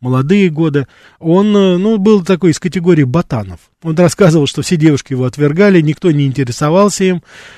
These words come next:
Вот, э, он долгое время, как он говорил, оставался девственником.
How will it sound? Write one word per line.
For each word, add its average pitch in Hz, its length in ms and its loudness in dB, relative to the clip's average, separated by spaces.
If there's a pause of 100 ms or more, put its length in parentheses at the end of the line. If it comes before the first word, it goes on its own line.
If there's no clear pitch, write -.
(120)
Вот, 151 500 0
э, 147 340 0
он 147 300 0
долгое 160 360 6
время, 160 300 4
как 143 200 -4
он 139 160 -4
говорил, 135 380 0
оставался 127 480 -4
девственником. 151 760 -2